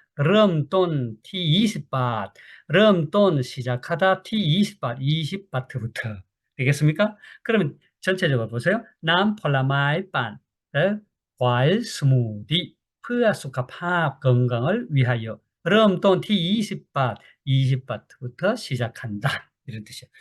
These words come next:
그래서 제가 시킨 게 바나나 스무디죠. 그, 거기 뭘 넣으세요? 연유, 아, 넘콘 넣고, 그다음에 우유를 넣었죠.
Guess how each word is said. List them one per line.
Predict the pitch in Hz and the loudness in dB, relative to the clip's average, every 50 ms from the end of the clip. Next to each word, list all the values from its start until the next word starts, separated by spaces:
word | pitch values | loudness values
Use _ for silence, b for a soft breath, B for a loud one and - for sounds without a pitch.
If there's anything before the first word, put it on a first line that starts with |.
| b b _ | b b _
그래서 | 190 160 139 147 | 2 4 4 4
제가 | - 151 143 151 160 | 4 4 2 2 0
시킨 | - - - _ - 151 123 | -6 -12 -18 _ -20 -18 -8
게 | 135 165 190 - _ _ _ _ _ _ _ | -6 -6 -6 -6 _ _ _ _ _ _ _
바나나 | 131 120 117 117 120 120 117 123 151 196 240 247 - _ _ _ _ _ _ _ _ | -2 -2 0 0 0 0 2 2 4 2 2 0 -4 _ _ _ _ _ _ _ _
스무디죠. | - - - 127 120 127 131 123 107 101 - - 147 190 - - _ _ _ _ _ _ | -18 -8 -4 0 2 4 2 2 0 -4 -8 -8 -8 -8 -8 -8 _ _ _ _ _ _
그, | - 131 120 113 117 113 | -6 -4 -2 -2 -2 0
거기 | 131 135 131 | 2 2 2
뭘 | 113 104 135 170 185 | 4 4 4 4 6
넣으세요? | 165 143 131 - 156 170 190 180 135 | 4 2 2 0 -4 -6 -6 -4 0
연유, | 131 127 127 139 175 196 160 - - _ _ _ _ _ _ _ | 2 4 6 6 6 4 2 0 -4 _ _ _ _ _ _ _
아, | 120 117 113 113 | -10 -10 -8 -6
넘콘 | 120 123 123 123 120 123 - - - 233 220 175 131 120 139 - | -4 -4 -2 -2 -2 -4 -2 0 2 2 4 2 0 -2 -6 -6
넣고, | 135 123 120 - - - 110 110 131 170 214 B B B B B B - | -6 -6 -6 -6 -8 -10 -6 -2 -2 -2 -2 B B B B B B -4
그다음에 | 131 120 123 123 120 117 117 - _ _ _ | -2 0 0 0 0 -2 -4 -8 _ _ _
우유를 | - 139 135 156 208 233 214 165 113 | 2 4 6 6 6 6 4 2 0
넣었죠. | 107 104 - - 185 226 | -4 -8 -8 -6 -6 -4